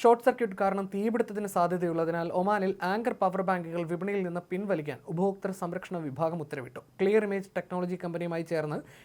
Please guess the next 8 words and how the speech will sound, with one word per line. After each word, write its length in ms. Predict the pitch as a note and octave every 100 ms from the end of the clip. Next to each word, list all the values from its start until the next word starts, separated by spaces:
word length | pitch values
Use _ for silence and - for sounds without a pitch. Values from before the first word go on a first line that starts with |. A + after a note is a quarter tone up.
| - -
എണ്ണായിരത്തി 460 | G#3+ A#3+ B3+ A#3 A#3
നാനൂറിലധികം 640 | F#3+ F#3 G#3+ G#3 G3 F3+ F#3 F3
ആങ്കർ 220 | F3 F#3 -
പവർ 200 | E3+ F3 F3
ബാങ്കുകളാണ് 420 | F3+ E3 D#3 C#3+ D3+
വിപണിയിൽ 280 | D3+ D#3 D3+
നിന്നും 180 | C#3 D#3+
പിൻവലിക്കുന്നത്. 600 | - D3 B2+ A2+ - E2